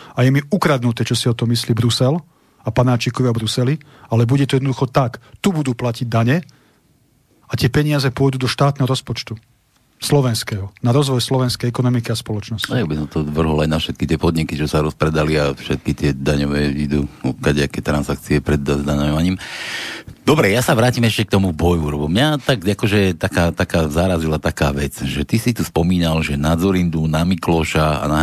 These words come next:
Speaker 2: na tú háveť, čo tu kedysi fungovala u nás, že vojenský súd. Prečo zrovna vojenský?
Speaker 1: No, lebo ten je efektívnejší.
Speaker 2: <laughs> Akože, akože v čom?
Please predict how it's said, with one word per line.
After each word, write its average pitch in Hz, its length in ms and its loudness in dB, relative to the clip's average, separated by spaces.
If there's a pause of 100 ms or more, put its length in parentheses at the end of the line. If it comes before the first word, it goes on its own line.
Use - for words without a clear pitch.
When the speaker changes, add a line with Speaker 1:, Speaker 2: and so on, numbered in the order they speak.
Speaker 2:
na 78 260 0
tú 73 160 -4
háveť, 76 480 0
čo - 80 -2
tu - 140 -6
kedysi 73 520 0
fungovala 80 640 0 (500)
u 78 140 0
nás, 87 380 2
že 76 320 0 (760)
vojenský 82 540 0
súd. 73 340 -4
Prečo - 280 -2
zrovna 76 280 0
vojenský? 71 560 -4 (1300)
Speaker 1:
No, 147 160 4
lebo 196 160 2
ten 220 160 0
je 214 60 -2
efektívnejší. 117 760 -2 (800)
Speaker 2:
<laughs> - 540 0
Akože, 98 320 2
akože 95 360 0
v 90 100 -4
čom? 95 200 2